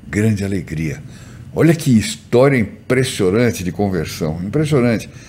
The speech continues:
A gente lê aquelas histórias do Padre Pio que converteu um ateu, converteu um maçom, converteu um espírita. Aqui é um caso recente, que nos escreveu no Facebook, do, do Juan Pablo, e que teve essa, essa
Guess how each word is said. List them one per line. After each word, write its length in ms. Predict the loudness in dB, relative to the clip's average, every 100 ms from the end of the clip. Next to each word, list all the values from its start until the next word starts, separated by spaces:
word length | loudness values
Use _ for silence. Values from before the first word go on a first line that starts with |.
| -10 -2
A 80 |
gente 260 | 0 2 2
lê 160 | 4 2
aquelas 580 | 4 2 4 2 0
histórias 400 | -4 -2 0 0
do 80 | -2
Padre 260 | -2 -2 -2
Pio 200 | -2 -2
que 40 |
converteu 440 | 0 -2 -2 -2 -2
um 60 |
ateu, 400 | -4 -4 -2 0
converteu 460 | 0 0 -2 0 0
um 40 |
maçom, 560 | 0 -4 -4 0 0 0
converteu 440 | 0 0 0 0
um 40 | 0
espírita. 520 | -2 0 0 0 -4 -8 -20 -20 -20 -6
Aqui 360 | -4 0 4 4
é 80 |
um 140 | 4 0
caso 560 | 2 4 4 2 0 -4 -10 -18 -20 -20 -16 -4
recente, 1040 | 2 2 2 2 2 4 0 -2 -2 -2 -4 -20 -20 -20 -20 -8 -8 -2
que 100 | 0
nos 160 | 2
escreveu 360 | 2 2 4 4
no 80 | 2
Facebook, 840 | 2 0 -2 0 4 6 4 0
do, 240 | 2 2 2
do 180 | 0
Juan 220 | 2 0 2
Pablo, 520 | 4 6 4 2 -2 -8 -20 -8
e 100 | -4
que 140 | -2 -2
teve 260 | 0 0
essa, 480 | 0 0 2 2 -2
essa 640 | -4 -4 0 0 0 -2